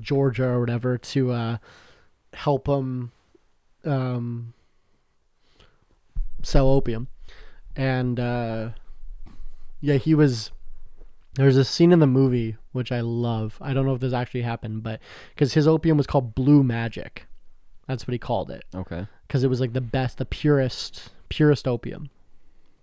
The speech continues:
Speaker 1: And, uh, why he was able to get it was that his friend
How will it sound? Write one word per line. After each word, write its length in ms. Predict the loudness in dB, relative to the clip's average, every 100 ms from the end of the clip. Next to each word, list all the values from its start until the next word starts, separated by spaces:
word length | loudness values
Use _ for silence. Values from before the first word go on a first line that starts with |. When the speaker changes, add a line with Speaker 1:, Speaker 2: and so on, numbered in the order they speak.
| -6 -2
Speaker 1:
And, 640 | 0 -2 -8 -18 -20 -18 -6
uh, 520 | -2 0 -2 -4 -8 -14
why 360 | -10 -2 2 2
he 140 | 2
was 120 | 2 0
able 140 | -2
to 60 | 0
get 220 | 4 4
it 140 | 4
was 160 | 0 -4
that 240 | -4 -6
his 300 | -4 -2 -2
friend 960 | -8 -20 -14 -4 0 4 4 4 2